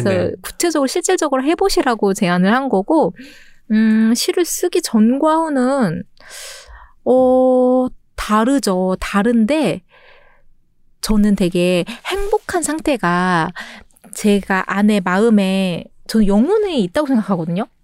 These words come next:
Speaker 1: 영혼이
Speaker 2: 영혼이
Speaker 1: 있-,
Speaker 2: 있죠.
Speaker 1: 있죠. 영혼이, 영혼의 형태와 모양과 결과 그 상태가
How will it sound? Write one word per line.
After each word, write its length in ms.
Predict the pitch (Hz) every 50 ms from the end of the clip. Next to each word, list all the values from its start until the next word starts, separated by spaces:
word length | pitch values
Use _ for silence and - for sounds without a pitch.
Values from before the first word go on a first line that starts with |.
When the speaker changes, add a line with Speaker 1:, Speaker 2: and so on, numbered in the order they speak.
| 220 208
Speaker 1:
영혼이 20 |
Speaker 2:
영혼이 300 | 208 214 254 254 233 143
Speaker 1:
있-, 80 | 131 -
Speaker 2:
있죠. 260 | - - 110 98 95 92
Speaker 1:
있죠. 300 | 92 95 - 262 320 - - - - - - - -
영혼이, 680 | 240 240 262 294 311 311 302 320 339 311 233 160 165 - - - - _ _ -
영혼의 340 | 233 247 294 311 311 302 311
형태와 520 | 381 440 453 440 - 415 392 381 381 330
모양과 560 | 226 208 214 220 247 285 294 302 277 269 247 -
결과 600 | - - 190 180 202 214 - 226 220 214 214 208
그 160 | 208 - 202
상태가 960 | 185 - 302 359 359 - 381 370 339 - - 185 185 196 208 208 185 151